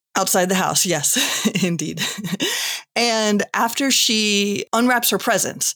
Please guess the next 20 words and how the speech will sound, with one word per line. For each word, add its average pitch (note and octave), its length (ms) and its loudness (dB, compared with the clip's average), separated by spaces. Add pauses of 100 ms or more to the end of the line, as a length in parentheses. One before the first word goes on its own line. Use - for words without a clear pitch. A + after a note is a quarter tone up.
uh, D#3 220 0
that E3+ 140 2
are E3 120 4
there E3+ 360 0
at E3+ 120 -4
the F3+ 80 0
house, - 240 -2
she, E3+ 200 0
she D#3 200 0
sees D#3 400 2 (360)
wrapped G#3 300 0
presents. D3 400 0
And D#3+ 120 0
after E3 200 -4
she E3+ 140 2
opens D#3+ 320 0
them, D3+ 380 0 (320)
she - 180 2
realizes D#3+ 640 2
these F#3 340 2